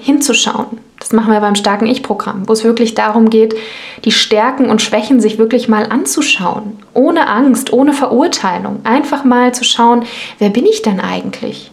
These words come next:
Und ich garantiere dir, zumindest ist das meine Erfahrung aus dem Programm, die meisten Frauen sind total beflügelt danach, weil sie sich denken, „Wow, das kann ich alles.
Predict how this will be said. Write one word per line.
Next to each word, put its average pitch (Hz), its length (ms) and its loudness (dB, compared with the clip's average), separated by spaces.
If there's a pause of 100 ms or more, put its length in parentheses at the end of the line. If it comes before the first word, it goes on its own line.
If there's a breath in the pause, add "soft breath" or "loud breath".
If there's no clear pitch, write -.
(560 loud breath)
Und 226 400 4 (240)
ich 220 160 -2
garantiere 226 640 2
dir, 196 420 0 (280)
zumindest 226 340 2
ist 220 140 -4
das 220 120 -4
meine 220 280 4
Erfahrung 226 560 0
aus - 100 -6
dem 202 160 -2
Programm, 226 480 0 (460 loud breath)
die - 80 0
meisten 262 420 2
Frauen 233 480 4
sind 226 280 4
total - 420 -2
beflügelt 262 640 2
danach, 185 460 -6
weil 208 140 -2
sie 202 60 -4
sich 202 140 0
denken, 208 320 2
„Wow, 233 500 0 (400 loud breath)
das 277 220 -4
kann 269 220 0
ich - 200 -4
alles. 196 420 -2